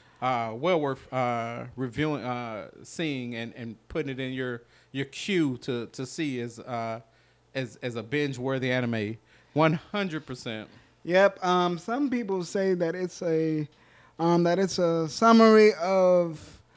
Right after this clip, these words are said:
Speaker 2: of, um, the year twenty twenty.
Speaker 1: Man.
Speaker 2: But, like,
Speaker 1: How
Speaker 2: if
Speaker 1: did
Speaker 2: we
Speaker 1: they know that? Th-, maybe they renamed it that or something. How did they know? Man, I, I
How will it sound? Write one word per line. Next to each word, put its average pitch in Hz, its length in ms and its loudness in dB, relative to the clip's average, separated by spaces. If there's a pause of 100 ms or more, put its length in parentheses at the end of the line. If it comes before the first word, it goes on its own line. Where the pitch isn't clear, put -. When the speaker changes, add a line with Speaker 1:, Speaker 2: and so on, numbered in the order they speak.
(440)
Speaker 2:
of, 185 200 6
um, 190 380 8
the 180 80 4
year 208 380 6
twenty 226 400 -4
twenty. 208 580 -4 (160)
Speaker 1:
Man. 160 640 4 (240)
Speaker 2:
But, 226 180 8
like, 403 180 10
Speaker 1:
How 539 100 12
Speaker 2:
if 523 80 12
Speaker 1:
did 523 80 4
Speaker 2:
we 440 140 12
Speaker 1:
they - 20 -
know 403 200 12
that? - 160 8
Th-, 403 120 6 (180)
maybe 453 220 4
they 359 140 4
renamed 240 580 4
it 175 140 4
that 160 180 8
or 147 80 4
something. 147 640 2 (440)
How 453 200 4
did 466 180 4
they 339 140 4
know? 285 760 8 (1400)
Man, 403 100 4
I, 330 280 6
I 285 40 4